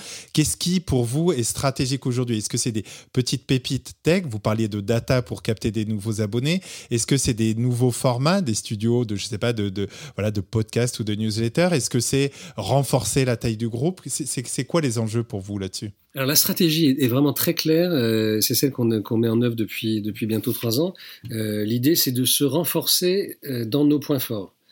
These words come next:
Speaker 2: Donc, on va pas chercher une stratégie de diversification tous azimuts. Par exemple, on n'est pas spécialement, euh, on a les Parisiens qui est bon en sport, mais on n'est pas, on n'est pas un groupe spécialisé dans le sport. Il y a, on n'a pas beaucoup en France à part l'équipe, hein.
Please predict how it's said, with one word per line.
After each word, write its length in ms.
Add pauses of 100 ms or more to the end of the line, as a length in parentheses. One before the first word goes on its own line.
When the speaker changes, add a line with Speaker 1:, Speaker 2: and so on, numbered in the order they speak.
(300)
Speaker 2:
Donc, 140
on 40
va 140
pas 100
chercher 360
une 100
stratégie 600
de 160
diversification 840
tous 180
azimuts. 480 (320)
Par 140
exemple, 320
on 40
n'est 120
pas 140
spécialement, 640 (340)
euh, 420
on 120
a 80
les 80
Parisiens 400
qui 140
est 20
bon 260
en 60
sport, 340
mais 80
on 60
n'est 100
pas, 300
on 60
n'est 100
pas 100
un 80
groupe 260
spécialisé 560
dans 100
le 60
sport. 280
Il 20
y 40
a, 180
on 20
n'a 80
pas 80
beaucoup 220
en 40
France 280
à 40
part 140
l'équipe, 320
hein. 140